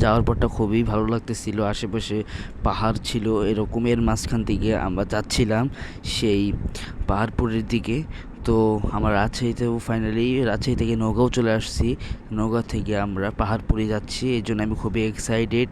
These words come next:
এবং একটু আগে বৃষ্টি হয়েছে, এই জন্য রাস্তা ভিজা ভিজা। তো সব মিলে আমার কাছে আজকের দিনটা এবং ওয়েদারটা খুবই জোস লাগতেছিল। তো আলহামদুলিল্লাহ, যে বাড়ি ঘুরতে যাই সেই বাড়ি আলহামদুলিল্লাহ ভালো ভালো একটা ডে পড়ে বা ভালো একটা ওয়েদার, ভালো একটা দিন, মানে,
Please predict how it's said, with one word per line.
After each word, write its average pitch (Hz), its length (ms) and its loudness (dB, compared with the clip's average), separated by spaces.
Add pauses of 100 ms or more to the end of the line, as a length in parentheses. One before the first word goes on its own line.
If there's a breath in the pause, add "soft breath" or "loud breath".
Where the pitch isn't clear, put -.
(120)
এবং 107 160 0 (400 loud breath)
একটু - 200 -6
আগে 113 200 0
বৃষ্টি 120 340 0
হয়েছে, 110 260 0
এই 95 80 -6
জন্য 110 140 2 (180)
রাস্তা 107 340 -2 (200)
ভিজা 101 300 0
ভিজা। 113 260 2 (400 loud breath)
তো - 60 -4 (120)
সব 117 140 4 (100)
মিলে 113 240 0
আমার 110 180 0
কাছে - 220 0
আজকের 107 340 0 (220)
দিনটা 110 420 2 (120)
এবং 110 120 0 (100)
ওয়েদারটা 104 360 2 (100)
খুবই 104 280 0
জোস 98 260 0
লাগতেছিল। 104 440 2 (400 loud breath)
তো - 100 -6
আলহামদুলিল্লাহ, 117 520 2 (100)
যে 117 160 4
বাড়ি 120 220 4
ঘুরতে - 280 -4
যাই 120 180 4
সেই 110 220 2
বাড়ি 110 140 2 (100)
আলহামদুলিল্লাহ 107 460 2 (120)
ভালো 107 180 4 (120)
ভালো 101 160 2 (460 loud breath)
একটা - 160 0 (100)
ডে 113 100 6 (160)
পড়ে 110 200 4 (140)
বা 104 80 6 (140)
ভালো 104 240 4
একটা 113 220 0
ওয়েদার, 104 320 4 (140)
ভালো 104 240 2
একটা 104 180 -4 (160)
দিন, 107 140 -2 (120)
মানে, 98 160 -2